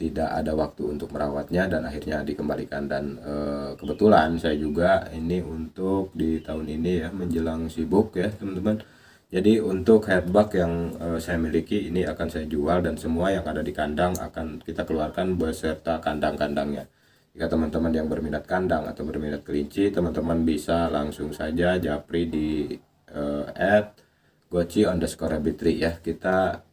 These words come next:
langsung D M aja ke Instagram at goci underscore rabbitry. Eh, ini bagus menurut saya, dan untuk key quarternya juga ini bagus ya,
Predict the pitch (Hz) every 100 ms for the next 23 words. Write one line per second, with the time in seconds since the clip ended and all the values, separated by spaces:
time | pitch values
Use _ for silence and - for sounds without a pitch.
0 | - 80 82 82 80 71 80 - 80 90
1 | - 82 71 78 - 76 71 78 76 73
2 | - - - - - - _ 73 69 -
3 | - 71 71 71 - 69 - _ - 85
4 | 80 82 90 98 101 - - - - _
5 | _ _ _ _ - - - 104 - -
6 | 82 95 110 90 82 85 82 110 107 87
7 | 90 87 - 85 82 80 80 78 95 85
8 | 82 78 73 104 - -